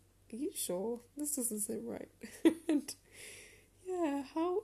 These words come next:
how often in this really busy, distracted world do we actually get to ask people who might know the answers to our breastfeeding questions, actually ask them a question and actually get an answer from them that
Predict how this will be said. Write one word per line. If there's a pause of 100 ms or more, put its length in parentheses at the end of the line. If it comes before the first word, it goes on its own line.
how
often
in
this
really
busy,
distracted
world
do
we
actually
get
to
ask (1160)
people
who
might
know
the
answers
to
our
breastfeeding
questions, (100)
actually
ask
them
a
question (120)
and
actually
get
an
answer
from
them
that